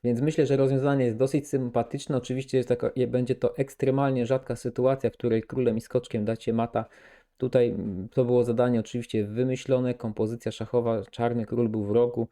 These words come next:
pionek skrajny go zablokował i białe wygrały. Co jest w-, dla mnie w tym przypadku ważne i ciekawe w szachach, to jest to, że uczymy się pewnych zasad, żeby coraz lepiej grać w szachy, uczymy się zasad, które kierują nami w czasie gry,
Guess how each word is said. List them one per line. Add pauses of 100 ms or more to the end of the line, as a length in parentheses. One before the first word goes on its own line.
(640)
pionek
skrajny
go
zablokował
i
białe
wygrały.
Co
jest
w-,
dla
mnie
w
tym
przypadku
ważne
i
ciekawe
w
szachach,
to
jest
to,
że (380)
uczymy
się
pewnych
zasad,
żeby
coraz
lepiej
grać
w
szachy,
uczymy
się
zasad,
które
kierują
nami
w
czasie
gry,